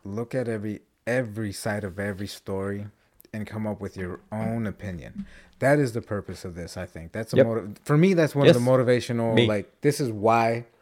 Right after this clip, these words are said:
Speaker 1: I like talking. It's
Speaker 2: Mm-hmm.
Speaker 1: not to, like, tell you, "Believe this." No, I don't want
Speaker 2: Mm-hmm.
Speaker 1: you to believe anything. It's do your own research,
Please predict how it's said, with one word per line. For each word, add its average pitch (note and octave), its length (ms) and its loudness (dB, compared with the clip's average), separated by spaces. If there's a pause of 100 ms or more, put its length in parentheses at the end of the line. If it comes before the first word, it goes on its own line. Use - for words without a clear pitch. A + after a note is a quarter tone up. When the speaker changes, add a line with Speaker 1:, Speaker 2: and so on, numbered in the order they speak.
Speaker 1:
I A2 80 -2
like G2+ 220 -4
talking. A#2+ 520 -6 (560)
It's A2 200 -4
Speaker 2:
Mm-hmm. G#2+ 100 -6
Speaker 1:
not C3+ 320 -2
to, C3+ 120 -4
like, A2 320 -2 (1000)
tell C#3 220 4
you, F#2+ 220 -4 (120)
"Believe A2+ 400 -2
this." - 320 -10 (160)
No, F#2 240 -10 (140)
I G#2+ 140 -6
don't B2 100 -2
want G#2+ 160 -2
Speaker 2:
Mm-hmm. C#3 80 -4
Speaker 1:
you - 20 -4
to A#2 60 -4
believe G#2 320 -2
anything. F#2 480 -8
It's - 300 -14 (800)
do B2 180 0
your D3 200 0
own C#3 200 0
research, F#2+ 600 -6